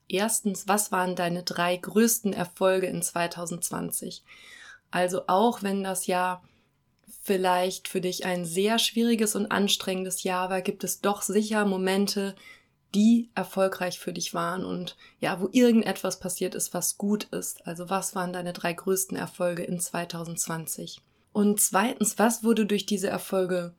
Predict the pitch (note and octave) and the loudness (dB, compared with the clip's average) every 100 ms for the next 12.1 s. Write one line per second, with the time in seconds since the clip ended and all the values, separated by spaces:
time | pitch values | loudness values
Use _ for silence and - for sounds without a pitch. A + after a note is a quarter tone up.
0 | _ - F#3 G#3 A#3 A#3+ - D3+ - - | _ 0 6 10 10 8 2 -4 -6 -8
1 | - - _ _ _ - G3+ F#3 F3+ F3+ | -12 -16 _ _ _ -6 -2 0 0 2
2 | A3 G#3+ - G#3 F#3+ F#3+ - - _ _ | 2 2 0 2 2 2 -2 -20 _ _
3 | _ F#3+ F3 - B3 B3 - G3 F#3 F#3 | _ -8 -6 -2 2 2 2 -4 -2 -2
4 | G3 G3 F#3 - F3+ F3 - - A3+ - | -2 -4 -4 -6 -8 -4 -4 -4 -6 -6
5 | F#3 F#3 F3+ F#3 F#3 F3+ - F3+ F3 - | -4 -4 -4 -4 -4 -4 -4 -4 -4 -6
6 | F3+ F3 F3 - - F#3+ F#3 F3 - - | -6 -4 -6 -6 -4 -4 -6 -10 -16 -20
7 | - _ - F#3 F3+ F#3 E3+ G3 F#3+ F#3 | -20 _ -16 -12 -10 -8 -8 -6 -4 -4
8 | F3+ - F3+ F#3 F#3+ - A3 B3 A3 G3+ | -6 -8 -6 -4 -2 0 0 0 2 2
9 | F#3 F#3+ - F#3 F#3+ E3+ F3 D#3 G3+ - | 0 -4 -6 -6 -6 -2 2 2 2 -2
10 | - _ _ - G3+ F#3+ G3 F3+ - F3+ | -10 _ _ -4 -2 0 -2 -4 -8 -4
11 | F3 F3+ - E3 - D#3+ - - F3+ F3 | -4 -4 -8 -10 -8 -10 -10 -10 -12 -12
12 | - | -16